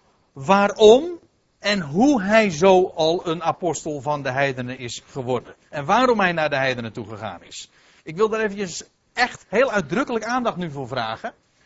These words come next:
Want het is een hele fundamentele kwestie. Dat zullen we later ook nog wel zien. Paulus schrijft daar in Romeinen elf.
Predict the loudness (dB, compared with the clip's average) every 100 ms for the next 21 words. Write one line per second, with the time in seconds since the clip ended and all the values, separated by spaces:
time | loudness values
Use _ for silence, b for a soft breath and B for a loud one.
0 | _ -12 -10 -8 -6 -2 0 -2 -4 -8
1 | -6 -2 -2 -2 -4 -4 -8 -20 _ _
2 | _ -14 -6 -4 -2 -4 -2 -2 -2 -2
3 | -4 -4 -4 -4 -4 -8 -14 _ b b
4 | b b b b 2 2 0 -2 0 0
5 | 0 0 0 -2 -2 -2 -2 -6